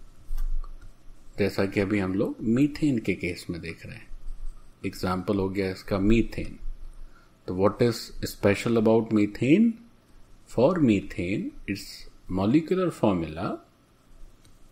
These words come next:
and empirical formula both are similar, both are same। So, ये बेसिक एग्जांपल्स हो गए मॉलिक्यूलर फॉर्मूला और एम्पिरिकल फॉर्मूला के। और हमने ये भी समझ लिया कि भाई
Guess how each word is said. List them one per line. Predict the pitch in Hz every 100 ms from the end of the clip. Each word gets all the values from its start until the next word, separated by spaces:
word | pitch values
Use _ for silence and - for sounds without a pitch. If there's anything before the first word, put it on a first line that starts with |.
| -
and | 113 170 - -
empirical | 127 143 156 180 180 139 95
formula | - 90 85 80 87 - - - - - _ _ _ - - - -
both | 98 90 98 120 - -
are | 101 92 120
similar, | - - 202 208 131 78 - - - - 90
both | 90 90 -
are | 104 143
same। | - - 233 175 - - - - _ - - - - - - -
So, | 208 247 - -
ये | 143 170
बेसिक | 120 117 120 135 -
एग्जांपल्स | 101 101 101 110 127 107 92
हो | 85
गए | 117 - - _ 95
मॉलिक्यूलर | 95 98 104 98
फॉर्मूला | 101 - 90 92
और | 95 92
एम्पिरिकल | 90 95 92 - 98
फॉर्मूला | - 92 87 85 160 -
के। | 254 330 _ _ - - - - -
और | 170 160
हमने | 151 139
ये | 113
भी | 110 120
समझ | - 95 90
लिया | 90 104 113
कि | -
भाई | 90 90 80